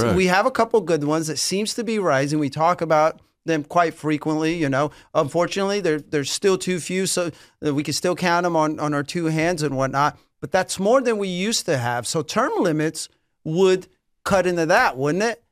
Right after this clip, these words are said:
Speaker 2: Into
Speaker 1: Well,
Speaker 2: the good ones.
Speaker 1: it would get rid of, uh,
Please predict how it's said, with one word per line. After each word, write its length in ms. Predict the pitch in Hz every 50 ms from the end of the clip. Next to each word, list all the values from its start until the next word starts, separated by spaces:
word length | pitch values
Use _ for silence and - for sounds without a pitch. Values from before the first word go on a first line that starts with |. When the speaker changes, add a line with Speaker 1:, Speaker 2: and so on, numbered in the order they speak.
| _ -
Speaker 2:
Into 120 | - 139
Speaker 1:
Well, 220 | 139 139 147 -
Speaker 2:
the 80 | - 180
good 240 | - - 294 302 -
ones. 240 | 240 170 127 110 127
Speaker 1:
it 100 | 147 156
would 180 | 147 143 113
get 200 | 101 123 127 117
rid 200 | 127 127 120 113
of, 240 | 110 107 92 87 113
uh, 300 | 117 107 104 104 98 90